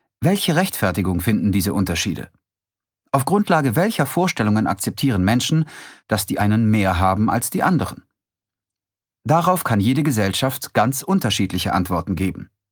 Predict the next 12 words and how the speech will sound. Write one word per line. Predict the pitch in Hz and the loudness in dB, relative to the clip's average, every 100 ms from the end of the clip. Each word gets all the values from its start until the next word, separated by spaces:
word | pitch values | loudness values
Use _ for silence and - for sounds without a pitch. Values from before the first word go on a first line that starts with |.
| _ _ _ _ _ - | _ _ _ _ _ 0
In | 175 | 2
ihrer | 156 143 | 2 2
Gesamtheit | 113 165 190 - 95 123 - - - - | 2 2 0 0 -2 -2 -8 -20 -18 -2
werden | 120 147 139 | 0 2 2
die | |
Leitgedanken, | 135 160 208 - 87 90 87 101 | 2 0 -2 -2 0 0 0 -2
wie | 92 | 0
eine | 87 90 | 0 0
Gemeinschaft | 85 95 131 135 127 - | 0 0 0 0 -4 -2
organisiert | 98 92 85 120 175 | -2 0 0 0 0
sein | 139 135 | 0 0
sollte, | 127 123 127 117 | 0 0 0 -2